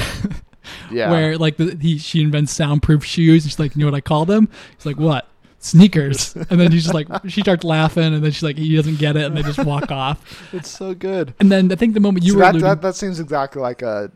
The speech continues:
Speaker 2: Donald Glover joke.
Speaker 1: Yeah,
Speaker 2: The one I was,
Speaker 1: exactly.
Speaker 2: I was referring to, the "What are those?" That was,
Speaker 1: Oh.
Speaker 2: I thought was just hilarious.
Speaker 1: But what about the, the suit? I think that got a bigger laugh in my, or at least in my two th-, showings, where she sets him up. She's like,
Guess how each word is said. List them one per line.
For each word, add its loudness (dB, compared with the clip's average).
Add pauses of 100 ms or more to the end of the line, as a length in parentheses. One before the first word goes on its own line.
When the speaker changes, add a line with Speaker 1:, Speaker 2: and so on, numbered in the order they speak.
Speaker 2:
Donald -10
Glover -8
joke. -14
Speaker 1:
Yeah, 2
Speaker 2:
The 0
one 4
I 6
was, 4
Speaker 1:
exactly. -8
Speaker 2:
I 0
was -2
referring -10
to, -8
the -8
"What -4
are -4
those?" -6
That 0
was, -6 (140)
Speaker 1:
Oh. -6
Speaker 2:
I -6
thought -8
was -12
just -20 (240)
hilarious. -8
Speaker 1:
But 4
what 4
about 2
the, 2
the -4
suit? 0 (320)
I -2
think 2
that -2
got -2
a 0
bigger -2
laugh -4
in -4
my, -6
or -8
at -4
least 0
in -4
my -2
two -2
th-, -16
showings, -2 (360)
where 2 (160)
she 0
sets 0
him 4
up. 2
She's -10
like, -6